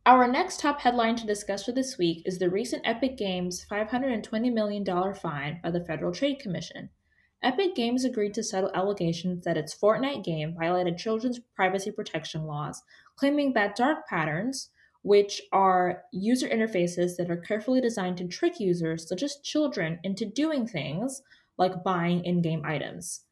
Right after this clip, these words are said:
The first two hundred and seventy-five million dollars of the fine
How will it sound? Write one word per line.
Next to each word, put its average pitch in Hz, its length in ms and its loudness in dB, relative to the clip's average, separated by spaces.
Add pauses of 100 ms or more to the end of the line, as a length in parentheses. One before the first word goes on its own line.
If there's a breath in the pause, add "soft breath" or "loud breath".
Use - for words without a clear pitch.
(400)
The 240 100 0
first 359 540 2
two 269 160 2
hundred 240 260 0
and 208 140 0
seventy-five 208 480 0
million 185 380 2
dollars 165 400 0
of 175 240 -2
the 175 80 2
fine 165 560 -2